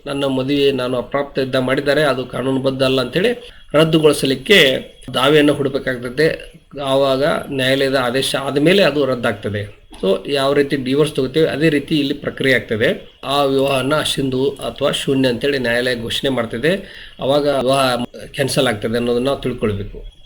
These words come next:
ವಿವಾಹ ಯಾವ ರೀತಿ ಆಗ್ಬೇಕು, ಯಾವ ವಯಸ್ಸಿಗೆ ಆಗ್ಬೇಕು ಅನ್ನೋದನ್ನ ಹೇಳಿದ್ದೇನೆ. ಇನ್ನು ವಿವಾಹ ಸಂದರ್ಭದಲ್ಲಿ ವರದಕ್ಷಿಣೆಯ ಪ್ರಶ್ನೆ ಬರ್ತದೆ.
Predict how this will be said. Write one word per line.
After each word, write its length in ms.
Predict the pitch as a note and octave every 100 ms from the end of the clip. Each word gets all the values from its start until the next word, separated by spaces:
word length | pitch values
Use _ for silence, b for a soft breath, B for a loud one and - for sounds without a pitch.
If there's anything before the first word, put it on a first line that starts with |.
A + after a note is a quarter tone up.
| -
ವಿವಾಹ 320 | C#3+ D#3+ F3 E3+ E3 C#3+ -
ಯಾವ 180 | C#3 D#3
ರೀತಿ 220 | D#3+ D#3+
ಆಗ್ಬೇಕು, 420 | D#3+ D3 C#3 D3 C#3
ಯಾವ 360 | C3+ D3+ C#3+
ವಯಸ್ಸಿಗೆ 320 | C#3 D#3 E3
ಆಗ್ಬೇಕು 320 | D3+ C#3 C3+ C3
ಅನ್ನೋದನ್ನ 240 | C3 B2+
ಹೇಳಿದ್ದೇನೆ. 460 | A#2+ B2+ B2+ C3 D3+
ಇನ್ನು 560 | - F3+ E3 D3 - - C#3 C3
ವಿವಾಹ 320 | C3 D3 E3
ಸಂದರ್ಭದಲ್ಲಿ 680 | - D3 C#3 C3+ D#3+ G3 C#3+
ವರದಕ್ಷಿಣೆಯ 640 | C#3 C#3+ C#3+ D#3+ - D#3 D3
ಪ್ರಶ್ನೆ 340 | C#3+ C3+ D3
ಬರ್ತದೆ. 580 | C#3 C3 B2 C3+ -